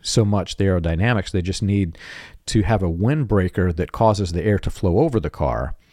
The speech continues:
And we're starting to see vehicles being introduced that are mimicking the sixties, where it's this big blocky style. Uh, trucks are now taller, and as long as they've got the windbreak in the front of the vehicle, the air will actually flow over the car.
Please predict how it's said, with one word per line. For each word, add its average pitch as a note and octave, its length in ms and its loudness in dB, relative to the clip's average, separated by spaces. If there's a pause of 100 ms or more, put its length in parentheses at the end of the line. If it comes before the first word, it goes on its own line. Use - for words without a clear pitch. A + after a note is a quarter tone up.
(300)
And A2+ 140 2
we're G#2+ 60 2
starting C#3+ 380 2
to C3 100 -2
see A#2 460 2
vehicles A#2 520 2
being G#2+ 280 2
introduced G2+ 540 -2
that F#2+ 120 0
are F2 260 0 (580)
mimicking A#2+ 800 2
the F2+ 300 4
sixties, - 1080 0
where F#2 220 2
it's - 180 -4
this E2+ 140 -4
big D#2+ 320 -2
blocky D#2 460 2
style. D#2+ 640 -2 (500)
Uh, C2+ 340 0 (120)
trucks - 400 2
are G2+ 80 0
now F2+ 280 -2
taller, A2+ 840 2
and E2+ 460 -2 (180)
as G2+ 140 0
long C3 240 4
as G#2+ 80 0
they've G2+ 200 0
got G2 340 0 (300)
the G2 120 -2
windbreak G#2 720 2
in F#2+ 160 0
the E2 60 -2
front E3+ 280 -2
of A#2+ 100 2
the F#2+ 60 -2
vehicle, E2 460 -2
the D#2 240 -2
air C3+ 180 4
will G#2+ 160 4
actually F#2 400 0
flow F2+ 300 0
over F2 240 -2
the - 100 -8
car. C#2 460 0